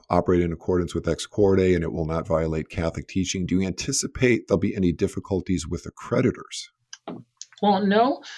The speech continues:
Speaker 2: because as a faith-based institution, there is an exception under the U S Department of Education's guidelines for these institutions that we can, um, both hire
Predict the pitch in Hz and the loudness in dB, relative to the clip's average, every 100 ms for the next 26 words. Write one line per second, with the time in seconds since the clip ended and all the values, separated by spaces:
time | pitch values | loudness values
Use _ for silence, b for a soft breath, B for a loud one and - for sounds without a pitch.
0 | B B _ - 208 - 214 196 - 185 | B B _ 0 0 4 2 2 -2 -2
1 | 214 202 180 175 190 202 196 175 185 - | 0 0 0 0 2 2 2 0 0 -2
2 | 180 180 180 151 185 190 - 147 151 160 | -2 -2 -2 -2 2 2 0 -2 -2 0
3 | 165 - 180 185 220 214 - - 180 175 | -2 0 2 4 4 2 -8 -6 -6 -2
4 | - 214 220 - 147 143 151 b b b | 2 2 2 -2 -2 -2 -6 b b b
5 | _ _ 180 175 175 165 160 160 170 165 | _ _ 0 2 4 4 2 2 2 0
6 | - 156 165 156 151 151 156 165 165 160 | -2 0 0 2 2 2 0 0 0 0
7 | 156 147 160 165 180 160 147 139 165 165 | 0 -2 -2 -2 0 0 0 -2 -4 -8
8 | - 170 175 165 170 151 - - 165 156 | -4 0 2 2 2 0 -2 0 2 2
9 | 165 151 156 143 165 185 - 185 170 156 | -2 -2 -2 2 2 2 0 2 2 2
10 | 156 156 _ _ _ _ _ - 160 151 | 0 -4 _ _ _ _ _ -6 0 0
11 | 147 147 156 156 _ _ _ _ _ _ | 0 -4 -10 -14 _ _ _ _ _ _
12 | _ _ _ _ _ _ 156 160 151 - | _ _ _ _ _ _ 0 2 2 -2
13 | - 175 185 214 240 | -2 2 2 2 -2